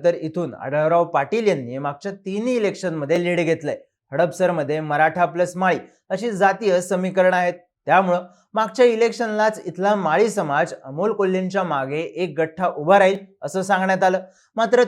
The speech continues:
तरीही आढळराव पाटील यांनी इथून लीड घेतलं. आता यावेळी वंचितचे उमेदवार आफताब शेख हे हडपसरमधले, मुस्लिम समाजात त्यांचा चांगला संपर्क, त्यामुळे हडपसरमध्ये मतविभाजन झालं तर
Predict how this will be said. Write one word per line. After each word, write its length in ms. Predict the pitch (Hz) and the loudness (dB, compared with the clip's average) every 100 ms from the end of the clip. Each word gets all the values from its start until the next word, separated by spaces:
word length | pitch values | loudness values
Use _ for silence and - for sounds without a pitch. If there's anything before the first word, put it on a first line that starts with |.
| 247 | 2
तरीही 380 | 220 226 220 233 | 0 0 0 0
आढळराव 520 | - 165 190 196 202 | 2 2 4 4 4
पाटील 420 | 202 185 180 240 | 2 0 4 4
यांनी 420 | 220 190 135 - - | 4 0 -4 -10 -8
इथून 320 | 175 185 190 | -6 -4 -4
लीड 280 | 190 202 196 | 2 4 4
घेतलं. 360 | 185 175 156 - _ - | 2 0 -2 -4 _ -20
आता 160 | - 117 | -10 -8
यावेळी 440 | 120 170 208 202 208 - - - | 0 4 4 4 0 -8 -10 0
वंचितचे 500 | 208 202 226 - 233 | 0 0 -6 -2 -2
उमेदवार 440 | 190 190 190 202 | 0 -2 2 2
आफताब 500 | 196 147 156 - 240 - | 2 -2 -8 -2 -2 -2
शेख 220 | 175 165 170 | -4 -4 -2
हे 80 | 180 | 0
हडपसरमधले, 760 | 185 185 185 196 185 190 180 190 185 _ _ | 4 4 2 0 0 0 0 -2 -4 _ _
मुस्लिम 340 | 131 131 175 180 | -14 -8 -8 -4
समाजात 460 | 175 156 147 170 | -2 -2 0 0
त्यांचा 400 | 175 151 147 175 | 0 -4 -2 0
चांगला 420 | 175 170 143 190 | 0 -2 0 2
संपर्क, 480 | 202 202 196 202 196 208 202 _ _ - | 2 2 0 0 0 -4 -6 _ _ 0
त्यामुळे 380 | 262 294 240 247 - _ - | 2 2 0 -2 -6 _ 2
हडपसरमध्ये 680 | 202 254 - 262 233 220 240 | 4 4 6 4 4 2 0
मतविभाजन 760 | 214 208 208 202 202 202 208 | 0 2 4 6 4 4 2
झालं 320 | 196 202 156 - - | 4 4 4 -2 -8
तर 120 | - | -8